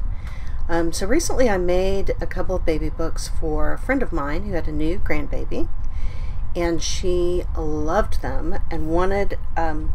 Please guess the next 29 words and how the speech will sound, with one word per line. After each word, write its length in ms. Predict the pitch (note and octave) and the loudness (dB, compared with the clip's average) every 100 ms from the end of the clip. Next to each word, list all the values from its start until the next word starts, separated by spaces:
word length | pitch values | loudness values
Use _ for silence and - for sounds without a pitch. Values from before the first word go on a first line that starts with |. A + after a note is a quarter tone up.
| - | 0
books 260 | F#3 - - | 0 0 0
for 240 | E3+ - | 0 0
all 160 | D3 D3+ | 0 0
of 120 | - | 2
her 100 | - | 0
grandchildren. 680 | - D#4+ F4+ - - - - - - - - - - - - | 0 -2 -2 -2 -4 -2 -2 -2 -2 -2 -2 -2 -4 -2 -2
So 160 | - F3 | 0 0
I 60 | |
needed 280 | F3+ A#3+ B3+ | 2 2 0
to 60 | B3 | -2
make 220 | G#3 F#3 | -2 -2
six 300 | - F3+ - | 0 0 -2
more. 260 | E3+ - - - - - - - - - - - - | -2 -2 -4 -4 -4 -4 -2 -2 -2 -4 -4 -2 0
Um, 360 | E3 D#3+ G3+ - - | 0 0 0 -2 -2
so 160 | - E3+ | 0 0
I 20 | |
wanted 280 | G3+ D#4 E4+ | 2 0 0
to 100 | C4+ | -2
use 240 | G3+ G3+ | -2 -2
the 100 | - | -2
supplies 480 | - - E3 F#3 - | -2 -2 0 0 0
that 100 | A#3 | -2
I 80 | A3+ | -2
had 180 | G#3 G#3+ | -2 -2
on 160 | C4 | -2
hand, 500 | - E3 C#3+ - - - - - - - - - | -2 -2 -2 -2 -2 -2 -2 0 0 0 -2 -2
and 140 | F3 E3+ - | -2 -2 0
all 280 | F#3 A#3 C#4 | 2 2 2
I 260 | D#4 D4+ | 2 0